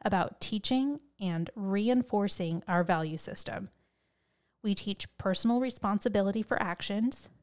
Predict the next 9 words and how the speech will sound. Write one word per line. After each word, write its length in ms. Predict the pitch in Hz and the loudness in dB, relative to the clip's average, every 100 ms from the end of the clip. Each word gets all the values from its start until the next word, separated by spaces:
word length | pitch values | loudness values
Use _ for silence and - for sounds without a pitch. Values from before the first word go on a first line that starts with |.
| _ _ _ _ | _ _ _ _
keeping 340 | - 196 208 226 | -10 -4 2 6
your 140 | 269 | 6
word, 460 | 233 202 190 190 - _ _ _ - | 6 6 4 2 -6 _ _ _ -4
and 140 | 208 190 | -2 4
owning 280 | 208 202 202 | 8 8 8
up 140 | - - | 4 0
to 100 | 202 | 0
your 100 | 180 | 2
mistakes. 600 | 180 - - - - | 0 -4 -8 -8 -10